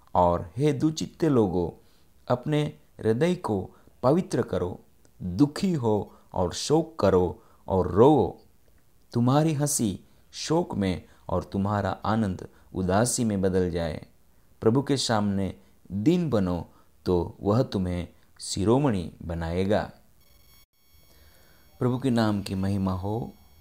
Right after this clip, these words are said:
मसीह में मेरे प्रिय भाई और बहनों, यहाँ पर याकूब मसीह लोग जो पूरे संसार में तितर बितर होकर रहते हैं और उन लोगों के लिए एक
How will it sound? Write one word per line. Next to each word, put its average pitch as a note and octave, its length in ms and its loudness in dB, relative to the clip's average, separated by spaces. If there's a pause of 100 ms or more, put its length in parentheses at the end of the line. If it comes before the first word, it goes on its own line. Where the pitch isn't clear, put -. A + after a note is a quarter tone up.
(340)
मसीह A#2 380 -4
में C3 100 -4
मेरे G2+ 220 -6
प्रिय F2+ 300 -4
भाई F2 360 -4
और E2+ 120 -4
बहनों, E2+ 440 -4 (840)
यहाँ C#3+ 200 -2
पर G#2+ 400 -4 (120)
याकूब G2+ 680 -2 (680)
मसीह C#3 480 0
लोग C3+ 400 2 (320)
जो G2+ 200 0
पूरे B2+ 280 0
संसार C#3 560 -2
में G2 280 -4 (800)
तितर D3+ 260 -2
बितर A#2 440 0
होकर G2+ 460 -4 (520)
रहते A2 460 0
हैं G#2+ 380 -6 (720)
और G2 440 2 (500)
उन C#3 140 -2
लोगों C#3 280 0
के D3 120 -4
लिए G#2 200 2
एक - 240 -10